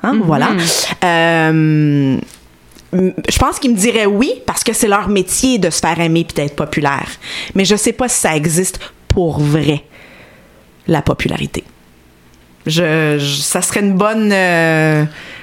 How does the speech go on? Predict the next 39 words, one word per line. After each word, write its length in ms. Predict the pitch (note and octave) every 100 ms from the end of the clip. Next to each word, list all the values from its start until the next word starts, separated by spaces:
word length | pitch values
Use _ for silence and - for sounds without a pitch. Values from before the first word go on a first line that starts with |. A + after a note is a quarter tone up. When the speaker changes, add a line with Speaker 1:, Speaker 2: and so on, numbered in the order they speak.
| - -
Speaker 1:
je 60 |
suis 80 | -
pas 120 | E4
très 200 | E4+ C#4
sûre. 420 | A3 G3+ D3+ - - - - - - - - - -
Speaker 2:
Et 80 | A#3
moi, 220 | B3 C#4+
j'avais 320 | C4+ G#3+ A#3
écrit 240 | A3+ - C4+
un 100 | A3
poème 480 | - F#3+ G3+ G#3 G3
quand 180 | F#3
j'avais 300 | E3 E3 D#3 -
comme 460 | - E3 E3 E3+ E3
quatorze 420 | G3+ F#3 F3 E3+
ans. 220 | F3+ G3+ F4+
Speaker 1:
Ah 120 | D3
oui ? 100 | C4 G#4 - - - - - -
Speaker 2:
À 40 | G#3
la 160 | G#3
fin, 520 | G#3 - A#3+ C4 D4+ D#4 -
j'avais 380 | G3+ G3 F#3 F#3+
dit 180 | G3 A3+
que 140 | A#3
la 160 | F#3+ F#3
popularité, 1200 | - C#4 C#4 A3 G3+ G3 F#3+ A3 G#3+ A3+ - - - -
c'est 180 | - C4
quelque 240 | B3 G3
chose 400 | - A3 A3+ G3+
de, 300 | F3 F#3 F3+
de 180 | F3+ F#3
fausse. 800 | - G3 D#3 - - - - - - A#3
Speaker 1:
Ok. 300 | A3 B3+ B3+ -
Speaker 2:
C'est 240 | - A3
quelque 200 | A3+ -
chose 280 | A#3+ A#3+ A#3
qui 160 | A#3
n'existe 560 | G3+ F#3+ D#3+ G#3 - -
pas. 320 | - F#3 -